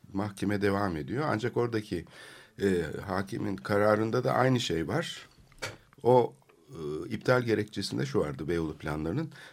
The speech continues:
"Şehir merkezine trafiğin teşvik edilmemesi lazım. Bu Beyoğlu planlarında öngörülen otoparklar, e, bu böyle bir politik tercihin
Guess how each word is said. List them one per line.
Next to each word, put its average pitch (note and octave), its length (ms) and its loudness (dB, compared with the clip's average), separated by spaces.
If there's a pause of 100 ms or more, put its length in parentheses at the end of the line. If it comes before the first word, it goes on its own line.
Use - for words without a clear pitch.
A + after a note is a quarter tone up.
"Şehir A#2 280 0
merkezine G2+ 600 -2
trafiğin G2+ 540 -2 (920)
teşvik G#2 340 -6
edilmemesi F#2+ 640 -2
lazım. D#2+ 360 -4
Bu G#2+ 120 -2
Beyoğlu G2 280 0
planlarında E2 480 -4
öngörülen E2 460 0
otoparklar, G#2 840 -4 (880)
e, A#2+ 40 4 (800)
bu D#2+ 220 -8
böyle G#2+ 260 4
bir B2 180 -2
politik - 320 -2
tercihin G2+ 460 2